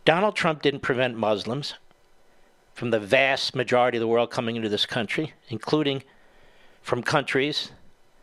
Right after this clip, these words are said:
that have the largest Muslim populations in the world.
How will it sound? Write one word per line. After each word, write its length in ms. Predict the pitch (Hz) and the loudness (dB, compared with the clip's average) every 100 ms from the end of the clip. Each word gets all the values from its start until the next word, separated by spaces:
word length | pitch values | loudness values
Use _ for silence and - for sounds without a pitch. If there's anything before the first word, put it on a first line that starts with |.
| - _ | -20 _
that 140 | - 110 | 0 0
have 100 | 117 | 2
the 100 | 113 | 4
largest 480 | 113 123 127 123 - | 4 4 2 -2 0
Muslim 360 | 120 107 120 | -2 0 -4
populations 800 | - 123 - 113 117 113 120 107 | 2 2 2 0 0 0 -4 -4
in 80 | 117 | -2
the 80 | 113 | 0
world. 380 | 107 110 156 | 2 0 -2